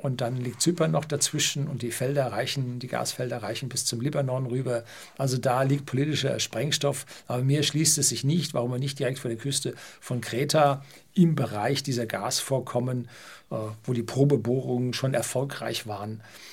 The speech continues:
äh, warum man da jetzt nicht einfach mal anfängt zu fördern, ne? Ja, alles auch. Hm, nö, nö,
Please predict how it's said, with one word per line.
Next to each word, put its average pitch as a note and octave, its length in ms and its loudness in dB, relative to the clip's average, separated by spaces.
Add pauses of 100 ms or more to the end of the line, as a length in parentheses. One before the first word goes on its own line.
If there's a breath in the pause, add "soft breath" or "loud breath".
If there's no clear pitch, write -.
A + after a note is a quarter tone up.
(160 loud breath)
äh, F3 60 -4
warum A#2 280 0
man A#2 140 0
da A2 120 2
jetzt A2+ 160 0
nicht - 140 -4
einfach A2 160 -6
mal G#2 140 -8
anfängt G#2 280 -10
zu - 60 -2
fördern, G#2+ 480 -6
ne? C#3 180 -2 (240)
Ja, B2 360 -2
alles A#2 260 -2
auch. - 340 -10 (120)
Hm, D#3 220 -4 (180)
nö, B2+ 200 -4
nö, G#2 240 -4